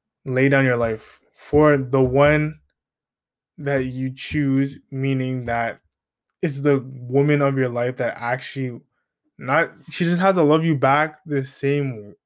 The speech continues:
to the same amount. However, she has to want to be with you.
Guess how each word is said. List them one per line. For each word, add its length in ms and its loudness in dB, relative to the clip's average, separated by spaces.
to 80 -10
the 140 -4
same 300 -2
amount. 560 -6
However, 640 0
she 380 -4
has 360 0
to 160 0
want 400 -4
to 140 -6
be 300 -4
with 480 -6
you. 380 -10